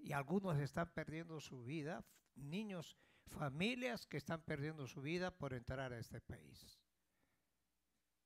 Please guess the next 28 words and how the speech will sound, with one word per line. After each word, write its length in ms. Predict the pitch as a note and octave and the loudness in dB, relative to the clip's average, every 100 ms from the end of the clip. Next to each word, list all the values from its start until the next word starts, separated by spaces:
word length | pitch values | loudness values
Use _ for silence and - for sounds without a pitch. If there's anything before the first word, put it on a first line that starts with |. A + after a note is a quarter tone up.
| _ _ _ _ _ _ _ _ _ _ _ - - | _ _ _ _ _ _ _ _ _ _ _ -20 -4
Hoy 160 | D3+ | -2
más 240 | F3+ G3 - | 0 -2 -2
que 140 | D#3 | -6
nunca 280 | F3+ F#3 C#3+ | -6 -8 -8
tenemos 460 | - C3+ D#3 D3+ - | -8 -8 -6 -8 -12
que 80 | |
confiar 540 | - B2 A2 B2 C#3 A#2+ | -8 -6 -4 -2 -2 -2
porque 340 | - - B2+ | -8 -8 -6
ya 160 | B2+ C#3 | -4 -2
viene 300 | C3+ D3 C#3 | -2 -4 -6
un 100 | A#2+ | -8
juicio 380 | C3 C#3 B2+ A2+ | -6 -6 -6 -8
de 160 | A2 | -8
Dios. 400 | A#2+ A2 - - _ _ _ _ _ _ - | -8 -10 -12 -16 _ _ _ _ _ _ -4
Y 140 | C3 | 2
Dios 240 | C#3 C#3+ C3+ | 4 4 0
está 240 | - C#3 | -2 0
hablando 400 | C3 D3 F3+ E3+ | 2 2 0 -4
por 180 | - A#2+ | -6 -6
medio 300 | A#2+ B2+ A#2+ | -4 -4 -4
de 60 | |
los 200 | A#2 A2+ | -6 -6
huracanes, 560 | C3+ A2+ - C3 D3 C3+ | -6 -8 -6 -6 -4 -6
por 220 | - A2 | -6 -10
medio 260 | A2+ A#2+ A2 | -8 -10 -10
de 140 | A2 | -12
la 160 | B2 A2+ | -14 -12
guerra, 480 | A#2 C#3+ D3 D3+ | -6 -4 -2 -4